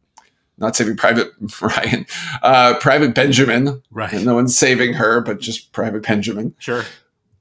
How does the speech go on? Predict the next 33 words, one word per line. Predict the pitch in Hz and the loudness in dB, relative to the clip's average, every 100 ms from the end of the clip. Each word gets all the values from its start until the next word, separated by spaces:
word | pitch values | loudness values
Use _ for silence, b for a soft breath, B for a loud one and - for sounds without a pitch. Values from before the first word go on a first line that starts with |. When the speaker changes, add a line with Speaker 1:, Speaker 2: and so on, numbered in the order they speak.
| _ _ _ _ _ _ _ _ - | _ _ _ _ _ _ _ _ 0
Speaker 1:
It's | 185 196 | 2 4
a | |
fun | 240 208 196 | 4 4 6
movie. | 202 | 6
I | 175 | 4
still, | 180 226 226 226 170 | 4 4 6 6 4
I'm | 170 | 2
still | 151 - 185 | 0 2 2
this, | 170 160 - | 2 0 0
I, | 156 | 0
you | 151 | 2
know, | 170 165 | 4 4
it's | 147 - | 2 2
time | 180 185 | 0 2
for | 180 | 2
you | 165 | 2
to | 156 | 4
watch | 131 147 | 2 2
this | 147 117 | -2 0
movie. | 131 - - - - b b b b b b b _ | 0 0 -8 -16 -20 b b b b b b b _
Speaker 2:
Yeah, | 180 220 220 | -2 2 2
this | 196 220 233 | 2 2 2
is | 254 202 | -2 -2
the | 233 | -2
one, | 190 185 | 0 -2
like, | 170 160 | -2 -2
you | 175 180 | -4 -4
did | 240 247 | -2 -2
a | 180 | 0
Would | 170 139 | -2 -2
You | 131 | 0
Watch | 131 135 - | 2 2 -2
This | 95 104 - - | -10 -10 -10 -12